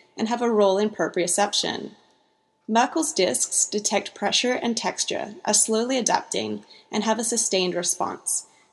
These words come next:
Merkel's discs allow for fine spatial separation and two-point discrimination. Polymodal nerve endings, or free nerve endings, are unspecialized nerve endings essentially used to detect pain.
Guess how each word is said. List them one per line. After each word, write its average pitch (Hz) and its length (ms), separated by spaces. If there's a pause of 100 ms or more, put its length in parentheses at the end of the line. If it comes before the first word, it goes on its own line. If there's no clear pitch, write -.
Merkel's 269 400
discs - 460
allow 185 280
for 190 160
fine 214 380
spatial - 420
separation 190 840
and 202 180
two-point 247 520
discrimination. 90 1000 (380)
Polymodal 254 540
nerve 196 300
endings, 185 440
or 185 80
free 208 300
nerve 175 260
endings, 175 540
are 214 180
unspecialized 196 840
nerve 175 280
endings 175 420
essentially 262 500
used 190 240
to 202 60
detect 180 420
pain. - 460